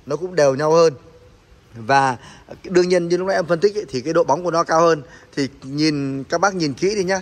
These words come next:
các bác nhìn kỹ những cái đá granite Ấn Độ này đi. Đấy, xong đây em sẽ chỉ cho các bác cái đá này là cái đá Bình Định này. Cái đá Bình Định đây. Đây là đá granite đen Bình Định. Thì trên cái dòng đá granite đen Bình Định này ấy, thì nó sẽ không đen tuyền được, mà nó sẽ có những cái vết. Ví dụ như ở đây này,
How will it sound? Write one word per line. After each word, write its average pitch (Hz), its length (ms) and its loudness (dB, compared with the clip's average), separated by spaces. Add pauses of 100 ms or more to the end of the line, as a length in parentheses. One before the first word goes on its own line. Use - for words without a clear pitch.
(120)
các 165 80 -8
bác 180 140 -4
nhìn 147 200 -6
kỹ 180 240 -2
những 190 180 -10
cái 175 100 -4
đá 160 220 0
granite 151 420 -2
Ấn 160 80 -4
Độ 160 140 4
này 131 80 2
đi. 139 160 -6 (500)
Đấy, 123 400 -2
xong 151 200 -4
đây 151 180 4
em 143 120 -4
sẽ 151 100 -8
chỉ 117 240 -6
cho 135 60 -6
các 147 100 -8
bác 135 220 0
cái 143 80 -4
đá 135 200 0
này 156 120 -4
là 120 120 -2
cái 135 140 -8
đá 131 300 -4
Bình 165 180 -8
Định 143 200 -4
này. 107 100 -10 (880)
Cái 139 80 -6
đá 151 120 0
Bình 143 140 -4
Định 147 220 -2
đây. 135 300 2 (460)
Đây 151 120 2
là 147 80 0
đá 160 180 2
granite 160 300 -2
đen 156 160 -2
Bình 139 120 -4
Định. 131 140 -2 (480)
Thì 147 100 0
trên 185 280 2
cái 190 120 -2
dòng 147 180 2
đá 156 180 2
granite 180 340 0
đen 165 180 -4
Bình 131 120 -6
Định 113 160 -6
này 127 180 -2
ấy, 151 100 -10 (340)
thì 143 80 -4
nó 160 140 -2
sẽ 185 120 -4
không 190 260 -2
đen 175 200 2
tuyền 143 220 4
được, 123 200 -2 (140)
mà 127 100 -6
nó 139 80 -6
sẽ 165 140 -6
có 165 200 -2
những 196 140 -8
cái 185 120 -6
vết. 233 200 0 (420)
Ví 175 100 -4
dụ 190 100 2
như 160 200 -6
ở 131 140 -2
đây 139 140 -2
này, 117 100 -8